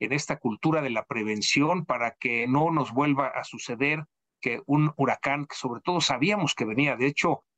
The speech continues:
cuarenta y ocho horas antes ya se veía que venía, todavía no estaba claro, eh, con qué intensidad y en dónde iba a golpear, eh, pero sí, claramente esa falta de información por parte de las autoridades, eh, pues sí deja,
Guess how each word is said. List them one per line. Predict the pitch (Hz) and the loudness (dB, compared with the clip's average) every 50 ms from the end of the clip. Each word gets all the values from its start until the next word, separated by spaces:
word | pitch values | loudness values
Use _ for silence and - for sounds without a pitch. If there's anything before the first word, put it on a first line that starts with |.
| _ _ _ | _ _ _
cuarenta | - 127 127 123 120 - 131 | -2 -2 0 -2 -2 0 2
y | 127 147 | 2 2
ocho | 170 170 - 180 | 2 2 0 0
horas | 160 147 - - | 0 0 -2 -2
antes | 147 151 156 156 - 160 135 - | -2 -2 -2 -2 -2 -2 0 0
ya | 143 147 139 | 0 0 0
se | - - 151 135 | 0 -2 -2 -2
veía | 113 113 110 131 156 165 165 151 | 0 0 0 2 2 2 2 0
que | - 123 | -2 -2
venía, | 113 117 117 135 151 160 160 - | -2 0 0 2 2 0 0 0
todavía | - 143 135 143 135 131 | -2 0 0 2 2 2
no | 139 135 | 0 -2
estaba | 135 - - 131 135 135 131 123 - _ _ _ _ _ | -2 -2 -2 0 0 0 -2 -4 -6 _ _ _ _ _
claro, | - 135 131 143 160 170 180 180 180 180 - - _ | -4 -2 0 0 0 0 0 0 0 0 -2 -6 _
eh, | - 147 131 127 - | -4 -2 -2 -2 -2
con | - 139 127 120 - - | -2 -2 -2 -2 -4 -4
qué | - 147 | -2 0
intensidad | 156 156 151 - - 131 120 - - 131 113 123 127 135 151 160 151 - | 2 2 2 2 0 -2 -2 0 0 2 2 2 2 0 0 -2 -4 -4
y | 156 127 | -4 -4
en | 117 120 | -4 -2
dónde | 117 147 156 156 156 139 131 120 | 0 0 2 2 2 2 2 2
iba | 127 135 135 135 127 123 | 2 2 2 2 2 0
a | - - 127 113 | 0 -2 -2 -2
golpear, | 117 127 120 - _ 151 147 165 - - - _ _ _ _ _ _ _ | 0 -2 -2 -2 _ -2 -2 -2 -2 -6 -10 _ _ _ _ _ _ _
eh, | - - 135 - | -4 -2 -2 -2
pero | - 143 131 131 127 - | 0 0 0 2 0 0
sí, | - - 160 165 - | 0 0 0 0 0
claramente | - 165 185 196 170 151 156 175 185 175 - 180 175 175 180 - 147 | 0 -2 0 0 0 0 -2 -2 -2 -4 -2 -2 -2 -2 -2 -2 -4
esa | 139 - 143 - | -2 -2 -4 -4
falta | - 151 160 156 - 165 | -2 -4 -4 -2 -2 0
de | 143 127 | 0 0
información | 113 127 120 110 120 113 - - 147 143 151 156 156 - | 2 0 0 0 0 -2 0 2 2 4 4 2 0 0
por | - 120 156 - | -2 -2 -2 -2
parte | - 139 135 135 135 - 143 | -2 -2 -2 -2 -2 -2 -2
de | 127 | -2
las | 117 110 - | -2 -2 -2
autoridades, | 127 107 - - 120 110 113 113 127 131 139 139 147 147 139 - - - _ _ _ _ _ - | -4 -4 -2 0 2 2 4 4 4 2 2 2 2 0 0 0 -4 -10 _ _ _ _ _ -4
eh, | - 120 117 - | -2 -2 -2 -2
pues | - 131 117 | -2 0 0
sí | - - 160 147 | 2 2 4 4
deja, | 139 143 147 143 - 156 156 147 143 | 4 2 0 -2 -2 -4 -4 -4 -6